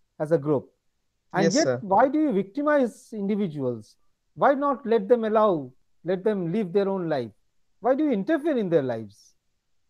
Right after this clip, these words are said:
Speaker 2: Because, uh, sir, I, it makes me happy.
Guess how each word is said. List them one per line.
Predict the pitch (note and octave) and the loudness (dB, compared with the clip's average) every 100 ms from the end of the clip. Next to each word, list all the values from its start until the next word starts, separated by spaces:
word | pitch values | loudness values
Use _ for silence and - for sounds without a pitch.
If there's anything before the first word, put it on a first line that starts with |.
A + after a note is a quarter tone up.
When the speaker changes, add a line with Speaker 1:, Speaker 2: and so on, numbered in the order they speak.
| _ - C#3+ C3+ - _ _ _ _ _ _ _ _ _ _ _ _ _ - | _ -20 -20 -20 -20 _ _ _ _ _ _ _ _ _ _ _ _ _ -8
Speaker 2:
Because, | E3 G#3 A#3 F#3+ | -2 4 4 4
uh, | G3 F#3 F3 - - - | 4 4 4 -2 -16 -14
sir, | - A3+ A#3+ - | 2 6 6 8
I, | F#3+ | 8
it | G3+ A3 G#3+ | 8 4 2
makes | G#3 A#3+ - B3 | 4 4 2 0
me | B3 B3 | 2 4
happy. | F#3 F3+ G#3+ E3 A#2+ | 6 6 4 -2 -2